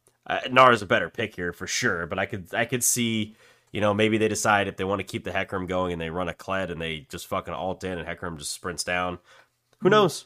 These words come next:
Speaker 1: Who knows? There's, there's, there's possibilities there too. He, he could fit in, in the, in the, in the fighter top lane. Depends if they wanna go, like, full tank top lane or if they wanna go fighter carry or,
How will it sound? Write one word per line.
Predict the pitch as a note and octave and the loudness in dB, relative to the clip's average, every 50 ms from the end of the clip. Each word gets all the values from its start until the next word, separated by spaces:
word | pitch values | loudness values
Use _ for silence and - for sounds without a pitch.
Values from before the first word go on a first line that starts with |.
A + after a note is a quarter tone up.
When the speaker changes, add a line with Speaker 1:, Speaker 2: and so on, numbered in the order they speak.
| _ _ - | _ _ -2
Speaker 1:
Who | D#3+ | 2
knows? | D#3+ F3+ F3 D#3 C3+ | 6 6 6 6 4
There's, | C#3 C#3 B2+ C3 | 2 0 0 2
there's, | - C#3 C3 A#2+ - | 0 0 2 0 -2
there's | - - C3+ C3 | -4 -2 -4 -2
possibilities | - - D#3+ D3+ D3+ - D3 D#3 D3+ D3 C3 | 2 2 2 2 2 2 0 0 0 0 0
there | D3+ D3 | 0 -2
too. | C#3+ - E3 D3+ G2 F2+ _ _ _ _ - | -2 -2 -2 -2 -2 -4 _ _ _ _ -8
He, | - A2+ A2 | -8 -8 -6
he | - C3 C3+ | -2 -2 0
could | C3+ D#3+ D3+ C3 | 0 0 -2 0
fit | - D3+ C#3+ | 2 2 4
in, | D3 C3 F#2+ F2 - _ _ _ _ _ _ _ _ _ _ _ _ _ _ _ _ - | 4 2 2 -2 -8 _ _ _ _ _ _ _ _ _ _ _ _ _ _ _ _ -4
in | G2+ G2+ F#2+ F#2+ G#2 | -2 0 0 0 -2
the, | G#2+ F2 | -2 -2
in | A2 G#2 | 0 0
the, | G2+ G2 F#2 F#2 | 0 0 0 0
in | F#2+ G2 | -2 -2
the | F#2+ F#2 | -4 0
fighter | - A2+ A2 G#2+ G2+ | 2 4 4 4 2
top | - A2 G#2 G2 - | 2 2 2 2 2
lane. | G2 F#2+ F#2+ F#2 | 0 -2 0 -2
Depends | G2 F#2+ - B2+ C#3 C3+ C3+ | -2 0 2 2 2 2 0
if | C#3+ C#3 | -2 0
they | - C3 B2+ | 0 2 2
wanna | A#2+ A#2+ A#2+ A#2+ B2 | 4 4 4 4 4
go, | A2 A2+ G#2+ G#2+ G#2 | 4 6 6 6 6
like, | G2+ G2 F#2 F2 - _ - | 6 4 2 2 0 _ -6
full | - A#2+ A#2+ | -4 -4 -2
tank | - - B2+ C3+ C#3+ C3+ | -2 -2 -2 -2 -2 0
top | - D3+ C#3+ C#3+ C#3+ | 2 4 4 4 4
lane | D3 D3 D3 | 2 0 0
or | C3+ A2 | 0 -2
if | - | -4
they | - F#2 | -2 -2
wanna | F#2+ G2 G2 F#2+ | 0 0 0 -2
go | F2 F#2 F2 | -2 -4 -4
fighter | E2+ - - G#2 G#2 G#2+ A2+ A#2+ | -4 -4 0 2 2 4 2 0
carry | A2+ - B2+ B2 A#2+ A#2 A#2 A#2 B2 A#2+ | -4 0 2 4 4 4 2 0 0 0
or, | G#2 E2+ D#2+ D#2 - | -2 -2 -4 -6 -8